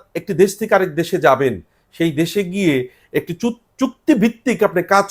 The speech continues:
করবেন। অর্থাৎ আপনি যে কোম্পানির মাধ্যমে যাচ্ছেন, সে আপনাকে এক বছর ছয় মাসের একটি চুক্তিভিত্তিক নিয়েছে, আপনি সেই কাজটি না করে এটাকে ট্রানজিট পয়েন্ট হিসাবে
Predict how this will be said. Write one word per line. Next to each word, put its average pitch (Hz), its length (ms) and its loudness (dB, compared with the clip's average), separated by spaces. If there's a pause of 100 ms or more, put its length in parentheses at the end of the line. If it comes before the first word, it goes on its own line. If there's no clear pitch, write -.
(120)
করবেন। 131 320 2 (120)
অর্থাৎ 180 400 0 (100)
আপনি 175 320 -2 (300)
যে 147 180 0
কোম্পানির 190 540 -2
মাধ্যমে 160 320 0
যাচ্ছেন, 143 420 0 (100)
সে 165 180 -6
আপনাকে 147 340 0
এক 147 220 6
বছর 139 340 -4
ছয় 135 180 0
মাসের 123 260 -6
একটি 127 180 -16
চুক্তিভিত্তিক 131 540 -12
নিয়েছে, 107 220 -6
আপনি 123 180 -4
সেই 196 140 0
কাজটি 208 360 0
না 180 120 2
করে 127 220 0 (360)
এটাকে 190 280 2
ট্রানজিট 202 640 2
পয়েন্ট 214 360 6
হিসাবে 170 300 0